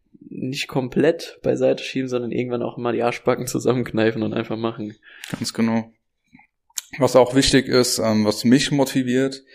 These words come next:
Speaker 2: ähm, wenn du dir einfach überlegst, welche Vorteile entstehen für dich, wenn du jetzt zum Beispiel, ähm, im Studium bist und du musst eine Klausur vorbereiten oder musst eine Präsentation halten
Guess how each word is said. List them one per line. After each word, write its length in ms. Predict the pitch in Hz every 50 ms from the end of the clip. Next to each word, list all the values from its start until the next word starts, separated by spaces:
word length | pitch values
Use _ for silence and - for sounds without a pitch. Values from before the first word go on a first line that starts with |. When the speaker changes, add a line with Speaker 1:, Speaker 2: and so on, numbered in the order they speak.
| - - - - - - - _ _ _ -
Speaker 2:
ähm, 380 | - 107 104 104 104 101 104 107 107
wenn 120 | 107 107
du 80 | 110 107
dir 140 | 110 113 107
einfach 200 | 113 113 123 117
überlegst, 640 | 110 - 104 101 101 107 117 120 117 - - -
welche 320 | 104 107 117 120 - -
Vorteile 600 | 110 - - 117 120 127 127 - 131 117 113 107 104
entstehen 440 | 107 107 101 - - - 107 107 110
für 140 | - - 107
dich, 540 | 101 - 117 117 117 - - - - - _
wenn 180 | - 104 104 107
du 80 | 107 104
jetzt 260 | 101 101 101 - -
zum 160 | - 107 101
Beispiel, 680 | 98 101 104 104 104 - - - 110 104 104 104 98 -
ähm, 420 | 101 98 95 95 95 95 95 98 - _ _ - - - - _
im 60 | - 98
Studium 420 | - - 131 139 143 131 120 123
bist 400 | 117 117 120 117 - - - - - - -
und 160 | - 104 98
du 40 | -
musst 280 | 101 98 101 98 - -
eine 100 | 98 95
Klausur 380 | - - 101 101 101 110 117
vorbereiten 760 | 113 - 107 104 104 107 107 107 101 101 98 - - 98 - -
oder 200 | 101 95 92 95
musst 200 | 92 95 95 -
eine 80 | - 92
Präsentation 680 | - - 98 98 98 - 95 95 - - 101 104 104 101
halten 280 | 98 95 - - 92